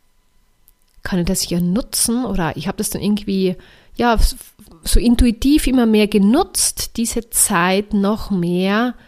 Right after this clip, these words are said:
des, der Zeit des Loslassens, äh, mm, also einfach die, mir diese Zeit einfach wirklich zu nehmen. Früher hab ich einfach funktioniert. Und jetzt hab ich gesagt, gut.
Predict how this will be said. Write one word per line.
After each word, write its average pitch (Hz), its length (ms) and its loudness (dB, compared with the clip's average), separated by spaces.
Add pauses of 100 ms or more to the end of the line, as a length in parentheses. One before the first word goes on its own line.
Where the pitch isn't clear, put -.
(640)
des, - 240 -6 (140)
der 190 180 -4
Zeit 170 320 -2
des - 220 -4
Loslassens, 165 1000 -2
äh, 151 400 -6 (840)
mm, 117 680 -10 (220)
also 175 180 -6
einfach 165 340 -6 (220)
die, 175 120 -8
mir 190 180 -2
diese 160 260 -6
Zeit 165 340 -2
einfach 151 240 -6 (100)
wirklich - 380 0
zu - 160 -2
nehmen. 160 560 -2 (1400)
Früher 196 480 0
hab 214 120 2
ich 190 80 2
einfach 196 260 -2
funktioniert. 208 1080 -4 (1500)
Und 185 220 -2
jetzt 160 460 -4
hab 220 100 -2
ich 226 80 0
gesagt, - 300 -10
gut. - 400 -2